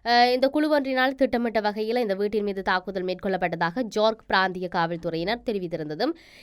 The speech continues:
இங்கு குறிப்பிடத்தக்கது. இருப்பினும் கொலைக்கான காரணம் இதுவரை தெரியவர-, வரவில்லை. சம்பவம் தொடர்பில் காவல்துறையினர் தீவிர விசாரணைகளை முன்னெடுத்து வருகின்றார்கள் என்றும் சொல்லுகின்ற பொழுது,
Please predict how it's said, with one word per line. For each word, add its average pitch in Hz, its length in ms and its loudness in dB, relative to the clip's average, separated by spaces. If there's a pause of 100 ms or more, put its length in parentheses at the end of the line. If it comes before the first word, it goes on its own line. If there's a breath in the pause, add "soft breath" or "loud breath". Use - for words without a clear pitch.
இங்கு 269 300 -2
குறிப்பிடத்தக்கது. 202 840 0
இருப்பினும் 311 480 -2
கொலைக்கான 254 460 0
காரணம் 220 380 -2
இதுவரை 196 340 -2
தெரியவர-, 196 580 0
வரவில்லை. 233 480 -2 (140)
சம்பவம் 190 420 -2
தொடர்பில் 220 340 0 (300 loud breath)
காவல்துறையினர் 294 760 4
தீவிர 214 280 2
விசாரணைகளை 277 680 4
முன்னெடுத்து 254 460 4
வருகின்றார்கள் 226 540 2
என்றும் 202 220 0
சொல்லுகின்ற 196 380 2
பொழுது, 175 420 2